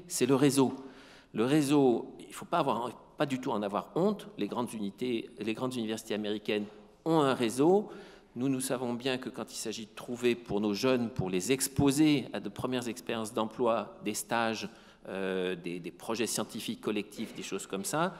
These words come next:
on a besoin d'avoir des industriels qui confient des projets.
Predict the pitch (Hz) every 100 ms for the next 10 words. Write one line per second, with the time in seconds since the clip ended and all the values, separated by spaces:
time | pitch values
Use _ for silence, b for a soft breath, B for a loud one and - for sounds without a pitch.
0 | B B B 110 110 113 123 143 123 104
1 | 107 104 123 120 - 139 170 - 113 -
2 | - 160 - 185 - 160 127 127